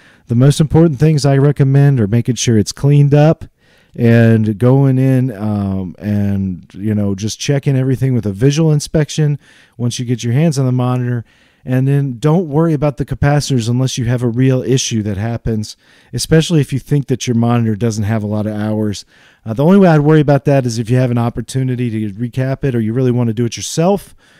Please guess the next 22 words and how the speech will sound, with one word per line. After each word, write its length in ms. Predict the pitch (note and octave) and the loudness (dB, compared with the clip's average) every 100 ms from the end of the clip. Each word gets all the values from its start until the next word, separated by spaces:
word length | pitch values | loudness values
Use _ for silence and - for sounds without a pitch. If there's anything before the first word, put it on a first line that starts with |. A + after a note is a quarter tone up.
| _ _ - | _ _ -6
or 260 | B2+ B2 | 0 2
you 220 | B2 A#2 B2 | 2 0 0
have, 360 | B2+ B2 A2 | 0 -2 -4
uh, 220 | A#2 A2 G#2+ | -4 -6 -6
access 460 | C3 C3 - A2+ | -6 -6 -6 -6
to 80 | A#2 | -6
somebody 320 | - B2+ A#2+ | -4 -4 -2
that 160 | A2 G2+ | -4 -4
has 220 | A#2 G2 | -4 -6
the 80 | F#2 | -10
skills 400 | - C3+ A#2+ - | -6 -4 -4 -6
to 80 | G#2 | -10
be 160 | A2+ | -6
able 120 | A2+ | -4
to 60 | A2 | -6
properly 440 | - B2 A#2+ A#2 | -8 -10 -8 -8
to 100 | G#2 | -8
do 280 | G2 A#2 A2 | -6 -6 -6
a 140 | F#2 G2+ | -8 -10
procedure 480 | G#2 - B2+ A#2 | -12 -8 -8 -6
like 220 | A2+ G#2 - | -6 -8 -8
this. 280 | A#2 - | -10 -10